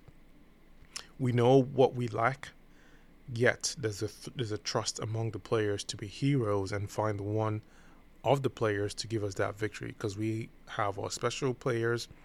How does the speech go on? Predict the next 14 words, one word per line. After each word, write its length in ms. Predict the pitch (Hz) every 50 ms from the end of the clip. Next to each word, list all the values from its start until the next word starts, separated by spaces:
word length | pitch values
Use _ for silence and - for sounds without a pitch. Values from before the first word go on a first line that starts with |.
| - - - - - -
elite 320 | 113 101 107 127 - -
players, 460 | - - 120 113 113 117 117 113 - - - - - - - - - - -
and 100 | 113 104
in 120 | 104 101 104
attack 440 | 101 - - 123 113 113 104 -
we 60 | 123 117
continue 440 | - 117 104 - 113 110 107 104
to 80 | 101 95
struggle 500 | - - - 120 117 113 117 117 110 107
and 120 | 101 98
find 460 | - - 117 113 110 110 113 110 110 110
moments 420 | 110 110 107 110 110 110 - -
and 140 | 117 101 -
situations 720 | - 113 - - 113 110 104 - - 104 104 107 - -